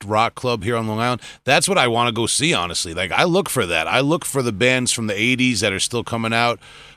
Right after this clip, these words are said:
um, and playing the small bars and the small venues, 'cause there's something, I, there's, like, a stubborn respect that I have to have, uh, for those guys, man. Um, a-, a-, and I, you know, I always try, I was just saying before, uh, A-, Accept from Germany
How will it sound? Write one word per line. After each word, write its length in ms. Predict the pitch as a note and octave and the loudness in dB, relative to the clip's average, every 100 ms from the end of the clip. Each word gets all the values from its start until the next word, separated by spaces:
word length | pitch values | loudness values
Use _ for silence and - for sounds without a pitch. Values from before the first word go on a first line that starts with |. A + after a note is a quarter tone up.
| _ - | _ -2
um, 720 | A2 G2+ G2+ G2+ G2+ G#2 G2+ | 2 4 4 2 -2 -4 -4
and 200 | G#2+ F#2+ | -6 -2
playing 300 | B2+ C3 B2 | 0 2 0
the 60 | |
small 300 | A2+ A#2+ A#2+ | -2 0 -2
bars 300 | G#2 A2+ A2+ | 2 2 2
and 80 | G2+ | 0
the 40 | G#2 | -4
small 280 | - A#2+ | -4 -4
venues, 360 | F#2+ B2+ D#3+ A#2+ | 0 0 0 -2
'cause 160 | C3 A2+ | -2 -2
there's 160 | C#3+ | 2
something, 300 | F3+ F#3 F#3+ | 2 2 0
I, 120 | D#3 | 0
there's, 260 | C#3 C3+ B2 | 2 0 -2
like, 100 | A#2+ | -2
a 60 | A2+ | 2
stubborn 560 | - - D3+ D3 D3 | 2 4 2 2 2
respect 720 | A#2 - - A#2+ F2+ - - - _ - - _ | 2 2 2 0 0 -6 -12 -12 _ -20 -20 _
that 140 | - G2+ | -2 0
I 80 | F#2+ | 2
have 240 | A2 - | 0 0
to 100 | G2+ | -4
have, 480 | A2 G#2+ G2 - F2 | 0 0 -2 -6 -6
uh, 280 | G2 F#2 F2+ | -4 -2 -4
for 180 | - | -6
those 240 | F#2 F#2 D#2+ | -6 -6 -4
guys, 420 | F#2 D#2+ D#2 D2+ | -4 -4 -4 -6
man. 340 | D#2+ D#2+ E2 | -8 -10 -10
Um, 580 | D2+ F2+ F2+ F#2 F2+ F2 - - - _ _ - | -8 -6 -4 -4 -6 -10 -12 -20 -20 _ _ -4
a-, 40 | |
a-, 480 | A2+ G#2+ G#2 A2+ A2 | 0 0 0 -2 0
and 220 | A#2 A2+ | 0 2
I, 100 | A2 | 4
you 100 | B2 | 4
know, 60 | B2 | 6
I 120 | B2 | 4
always 200 | C#3+ C#3 | 4 0
try, 180 | - B2 | 0 0
I 200 | A#2 B2+ | 2 2
was 120 | B2+ | 2
just 220 | C3+ - | 0 -2
saying 220 | - C3+ A#2 | 0 0 -2
before, 240 | A2 B2+ G#2 | -4 -6 -4
uh, 180 | G#2+ G2 | -2 0
A-, 320 | A2+ - A#2 | -2 0 -2
Accept 680 | A#2 - - E3+ A2+ - - | 0 2 4 2 0 -6 -8
from 280 | - G2+ E2+ | -8 -10 -6
Germany 720 | G2 D3 D#3+ A2 E2 C#2 | 0 0 0 -2 -4 -6